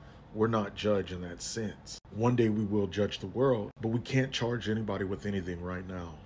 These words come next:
in that manner. So what you're doing is you're releasing the debt to God, and you're saying, "Hey God, you're judge, I ask you to take care of it." Romans twelve nineteen. And number three,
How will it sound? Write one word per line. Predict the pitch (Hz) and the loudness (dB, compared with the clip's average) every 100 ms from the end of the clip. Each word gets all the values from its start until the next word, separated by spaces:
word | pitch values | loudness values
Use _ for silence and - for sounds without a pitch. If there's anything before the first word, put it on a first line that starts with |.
| - | -4
in | 110 | 2
that | 107 104 | 2 2
manner. | 107 104 | 0 0
So | 95 107 | -2 -2
what | 104 101 | -2 -2
you're | 107 | -2
doing | 87 117 123 | 0 0 0
is | 104 87 | 0 -2
you're | 95 | -2
releasing | 98 104 104 113 98 | -2 -4 -4 -4 -2
the | |
debt | 90 101 101 | 0 0 -2
to | - | -6
God, | 87 107 135 104 - - | -4 0 0 -2 -8 -2
and | 120 | 0
you're | |
saying, | 110 113 101 92 | 0 2 0 2
"Hey | 110 | 0
God, | 113 107 95 87 | 2 2 0 0
you're | 104 120 | 2 2
judge, | 117 123 117 - - | 4 4 4 0 -6
I | 95 | -2
ask | 101 92 - | -2 -2 -4
you | |
to | 98 | -4
take | - 95 - | -2 -4 -4
care | 98 90 | -2 -2
of | 85 | -6
it." | - - - | -14 -18 0
Romans | 123 175 147 - | 6 6 6 0
twelve | - 135 107 | 2 4 4
nineteen. | 101 101 101 107 85 - - - | 2 0 -2 -8 -10 -12 -20 -6
And | 113 113 | -2 2
number | 110 107 | 2 2
three, | 92 113 147 92 | 2 4 4 2